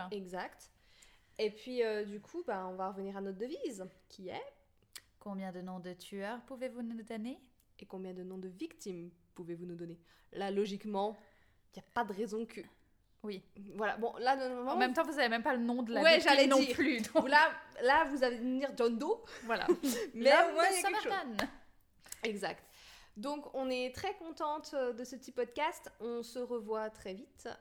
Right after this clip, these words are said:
Speaker 2: Exactement.
Speaker 1: pour un nouveau podcast.
Speaker 2: Oui.
Speaker 1: Et puis, euh, du coup, avec des nouvelles histoires, euh, de victimes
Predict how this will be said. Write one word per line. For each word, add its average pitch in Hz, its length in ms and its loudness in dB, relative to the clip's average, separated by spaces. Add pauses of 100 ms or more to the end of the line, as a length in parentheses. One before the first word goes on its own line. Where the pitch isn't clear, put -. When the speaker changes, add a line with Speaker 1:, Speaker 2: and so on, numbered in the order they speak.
(200)
Speaker 2:
Exactement. 185 580 -12
Speaker 1:
pour 226 140 -6
un 208 80 -6
nouveau 202 180 -8
podcast. 196 560 -14 (140)
Speaker 2:
Oui. 349 260 -10 (340)
Speaker 1:
Et 214 120 -6
puis, 208 320 -10
euh, 190 140 -6
du 185 160 -14
coup, - 140 -10
avec 214 200 -10
des 202 100 -8
nouvelles 208 540 -10
histoires, 202 760 -16 (120)
euh, 180 380 -16 (180)
de 185 100 -8
victimes 202 400 -18